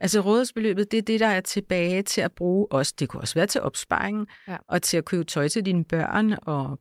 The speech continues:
Speaker 1: gaver til jul
Speaker 2: Mm.
Speaker 1: og sådan noget. Men det er de penge, som der ikke allerede er øremærket til husleje, varme, teleabonnement
Speaker 2: Mm.
Speaker 1: og så videre, så videre.
Speaker 2: Og de bruger det vel så, går jeg ud fra, til at sammenligne min situation i dag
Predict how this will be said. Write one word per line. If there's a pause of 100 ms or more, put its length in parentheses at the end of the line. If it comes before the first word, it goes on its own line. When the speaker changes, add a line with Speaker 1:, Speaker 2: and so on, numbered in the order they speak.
Speaker 1:
gaver
til
jul
Speaker 2:
Mm.
Speaker 1:
og
sådan
noget. (380)
Men
det
er
de
penge,
som
der
ikke
allerede
er
øremærket
til
husleje,
varme, (240)
teleabonnement
Speaker 2:
Mm.
Speaker 1:
og
så
videre,
så
videre. (280)
Speaker 2:
Og
de
bruger
det
vel
så,
går
jeg
ud
fra, (180)
til
at
sammenligne
min (600)
situation
i (100)
dag